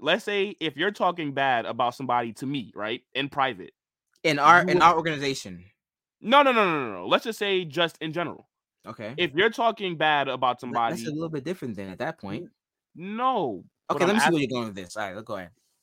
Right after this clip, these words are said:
Speaker 1: So, like, you know, like, okay, you know what? Matter of fact, let's just say our organization, right?
Speaker 2: Yes. We're,
Speaker 1: Let's
Speaker 2: we,
Speaker 1: say
Speaker 2: we, we, we work for, um, E S P N.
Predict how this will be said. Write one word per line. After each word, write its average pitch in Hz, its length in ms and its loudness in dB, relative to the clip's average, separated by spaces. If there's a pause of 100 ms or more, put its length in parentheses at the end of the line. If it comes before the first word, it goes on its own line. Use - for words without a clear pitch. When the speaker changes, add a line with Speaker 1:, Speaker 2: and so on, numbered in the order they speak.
(200)
Speaker 1:
So, 196 220 4
like, 170 200 6
you 180 100 -2
know, 120 180 0
like, 139 440 -2
okay, 175 180 4
you 156 100 0
know 214 60 8
what? 220 80 8
Matter 220 120 8
of 220 60 -4
fact, 220 180 4
let's 233 120 0
just 339 140 -4
say 214 220 2
our 160 280 2
organization, 123 560 -4
right? 101 220 -4 (140)
Speaker 2:
Yes. 120 480 -6
We're, 156 160 2
Speaker 1:
Let's 196 100 4
Speaker 2:
we, 202 100 6
Speaker 1:
say 190 200 6 (100)
Speaker 2:
we, 233 120 4
we, 247 200 6
we 190 140 0
work 220 220 6
for, 170 300 6
um, 147 280 4
E 151 80 2
S 165 100 0
P 151 180 -2
N. 95 220 -2